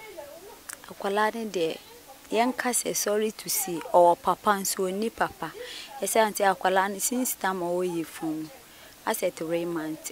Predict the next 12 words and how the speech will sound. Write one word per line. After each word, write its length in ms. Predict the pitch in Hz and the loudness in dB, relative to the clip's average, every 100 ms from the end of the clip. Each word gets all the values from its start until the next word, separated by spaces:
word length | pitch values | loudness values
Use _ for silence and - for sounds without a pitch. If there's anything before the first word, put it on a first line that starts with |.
| - | -4
ɛna 280 | 220 190 160 | -4 -2 -4
misunderstanding 1300 | 156 - - 165 160 160 - 180 175 170 151 156 | -4 -6 -6 -6 -6 -8 -6 -6 -6 -6 -6 -6
baeɛ. 360 | 156 156 151 143 - - - - - - - | -6 -8 -8 -14 -18 -20 -20 -20 -20 -20 -10
Nti 300 | 180 - 208 | -4 2 2
ɛbaeɛ 360 | 202 214 190 170 | 4 2 2 -2
no, 100 | 170 175 | -6 -4
ama 260 | 214 208 | -2 -2
akwalaa 440 | - 165 175 170 170 | 0 0 0 -2 -2
no 160 | 165 160 - | -6 -10 -8
ɔnhwɛ 640 | 175 156 170 - 175 156 | -6 -4 -4 -2 -2 -4
no. 120 | 165 165 - - - - - - - - - - - - | -6 -8 -12 -18 -16 -18 -16 -16 -16 -16 -16 -14 -12 -6
Wɔn, 260 | 170 165 | -4 -4